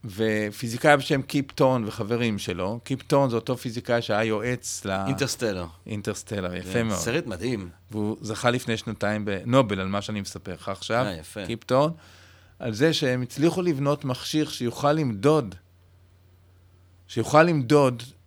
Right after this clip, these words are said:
Speaker 1: תנודות ביקום של המרחב זמן, או תנודות בגרביטציה, בסדר גודל של, אני לא יודע, אם אתה תבין, עשר במינוס עשרים ואחד. זאת אומרת, אה,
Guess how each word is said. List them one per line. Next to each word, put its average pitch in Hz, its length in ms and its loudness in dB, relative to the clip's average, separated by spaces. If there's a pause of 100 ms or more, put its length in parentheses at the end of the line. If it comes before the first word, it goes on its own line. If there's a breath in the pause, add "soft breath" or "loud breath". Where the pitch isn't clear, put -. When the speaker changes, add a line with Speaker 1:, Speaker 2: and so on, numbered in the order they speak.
(1200)
Speaker 1:
תנודות 123 460 4
ביקום 113 500 2
של 120 160 0
המרחב 117 400 2
זמן, 123 440 6 (180)
או 98 400 -2 (680 soft breath)
תנודות 123 340 4
בגרביטציה, 131 880 4 (460 soft breath)
בסדר 147 460 0
גודל 131 560 2 (760 soft breath)
של, 110 440 -2
אני 113 80 0
לא 123 40 0
יודע, 127 380 4
אם - 220 -12
אתה - 100 -12
תבין, 131 480 -2
עשר 131 300 -2
במינוס 123 440 -2
עשרים 113 340 -4
ואחד. 104 460 -2
זאת 92 180 -10
אומרת, 120 440 -4
אה, 95 340 -4